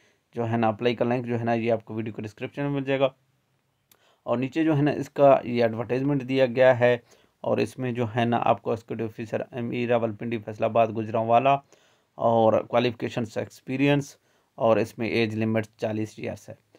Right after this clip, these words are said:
अच्छा, डिप्टी एग्जीक्यूटिव रावलपिंडी फैसलाबाद गुजरांवाला, डिप्टी एग्जीक्यूटिव ऑफिसर फील्ड साइड, ये भी गुजरांवाला फैसलाबाद गुजरांवाला,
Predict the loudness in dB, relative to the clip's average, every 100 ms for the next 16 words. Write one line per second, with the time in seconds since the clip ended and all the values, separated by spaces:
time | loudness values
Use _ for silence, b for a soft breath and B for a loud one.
0 | b b -16 -2 -2 -2 -14 -4 -4 -2
1 | -4 -4 -8 -8 -4 -4 -2 0 4 4
2 | 2 -4 -6 -4 -4 -6 -6 -2 -2 -2
3 | -4 -2 0 2 2 0 -4 -8 -12 -10
4 | -12 -8 -10 -10 -14 -8 -8 b b b
5 | b 0 0 0 4 4 4 0 -2 -2
6 | -4 -2 2 4 4 4 0 -8 -4 2
7 | 2 2 -4 -4 -2 0 0